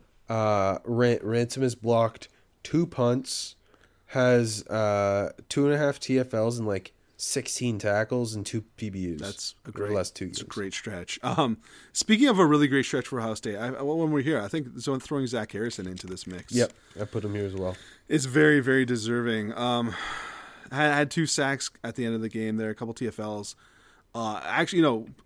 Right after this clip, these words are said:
Speaker 2: out on the edge too, beating Jalen Duncan, who I put for sliding down the board for this
Speaker 1: Mm-hmm,
Speaker 2: performance.
Speaker 1: mm-hmm.
Speaker 2: Um, if you wanna mix that in here. No, I, Harrison is, like, you know, he's been a polarizing prospect, I guess, at times. Um,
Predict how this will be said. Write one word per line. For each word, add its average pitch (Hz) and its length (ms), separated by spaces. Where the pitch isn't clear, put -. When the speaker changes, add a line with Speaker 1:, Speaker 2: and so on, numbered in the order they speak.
Speaker 2:
out 165 180
on 151 100
the 127 120
edge 110 240
too, 120 200
beating 131 360
Jalen 110 260
Duncan, 104 380
who 107 320
I 107 120
put 104 200
for 101 100
sliding 98 320
down 127 200
the 110 80
board 92 340
for 95 100
this 98 160
Speaker 1:
Mm-hmm, 95 140
Speaker 2:
performance. 104 560
Speaker 1:
mm-hmm. 101 280
Speaker 2:
Um, 117 460
if 110 180
you 104 120
wanna 95 140
mix 95 180
that 104 160
in 110 140
here. 110 260
No, 160 160
I, 127 220
Harrison 185 320
is, 151 160
like, 131 240
you 139 120
know, 104 240
he's 139 260
been 180 580
a 127 120
polarizing 123 640
prospect, 104 520
I 101 60
guess, 101 460
at 107 120
times. 98 560
Um, 98 360